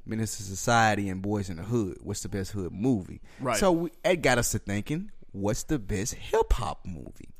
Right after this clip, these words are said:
Speaker 2: Yep.
Speaker 1: So we're gonna give our five as far as the hip-hop movies and what we think about them and discuss them a little bit. And I know you're gonna have some say-so. So y'all go to the Facebook rap chat that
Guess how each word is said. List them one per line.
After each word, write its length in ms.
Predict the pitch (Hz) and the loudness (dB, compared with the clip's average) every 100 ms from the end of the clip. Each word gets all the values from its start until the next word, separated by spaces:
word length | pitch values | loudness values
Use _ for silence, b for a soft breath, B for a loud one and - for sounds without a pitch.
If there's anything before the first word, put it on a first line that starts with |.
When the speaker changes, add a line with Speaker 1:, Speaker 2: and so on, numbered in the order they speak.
| - - | -14 -2
Speaker 2:
Yep. 120 | - | 4
Speaker 1:
So 260 | 110 135 - B B | 6 4 2 B B
we're 100 | 170 | 2
gonna 140 | 214 180 | 4 6
give 140 | 156 | 8
our 140 | - | 8
five 380 | - 107 107 117 | 8 6 6 6
as 80 | 123 | 2
far 260 | - 104 98 | 2 2 2
as 80 | |
the 100 | - | 0
hip-hop 320 | 101 104 110 90 | 0 2 2 2
movies 400 | 107 110 107 98 | 2 2 2 0
and 160 | 95 | -2
what 120 | 104 | 0
we 100 | 101 | 0
think 240 | 104 107 98 | 0 0 0
about 320 | 95 92 - | -2 -2 -2
them 180 | 107 98 | -2 -2
and 200 | 90 80 | -4 -6
discuss 340 | 90 - 107 | -6 -2 0
them 140 | 101 95 | 0 0
a 20 | |
little 220 | 104 104 | 2 2
bit. 240 | 92 127 | 4 2
And 260 | 95 98 95 | 2 -4 -2
I 80 | 95 | 0
know 220 | 104 110 | 2 4
you're 160 | 107 101 | 4 0
gonna 180 | 95 | -2
have 160 | 98 92 | -2 -4
some 160 | - 98 | -6 -4
say-so. 460 | 104 101 - 98 | -2 -2 -2 -2
So 240 | - 98 B B B | -2 -4 B B B
y'all 240 | 113 107 | 4 4
go 160 | 98 113 | 4 0
to 100 | - | 0
the 100 | 104 | -4
Facebook 420 | - 95 - 101 | -2 -4 -2 -4
rap 240 | 95 95 85 | -2 -4 -2
chat 280 | - 95 | -2 -2
that 120 | - | -2